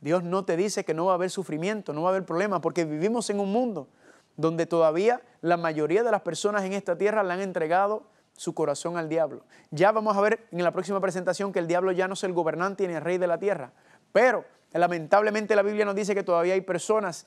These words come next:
que le han dado y le han dado esa posición,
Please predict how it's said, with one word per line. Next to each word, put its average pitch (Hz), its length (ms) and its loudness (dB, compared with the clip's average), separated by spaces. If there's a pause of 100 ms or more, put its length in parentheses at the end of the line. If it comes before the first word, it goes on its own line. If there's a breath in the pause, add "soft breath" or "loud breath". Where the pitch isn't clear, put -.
(200 soft breath)
que 160 100 -2
le 160 100 2
han 165 200 -2
dado 214 260 4
y 175 60 0
le 165 80 0
han 165 140 -6
dado 202 240 4
esa 196 180 -4
posición, 185 600 -4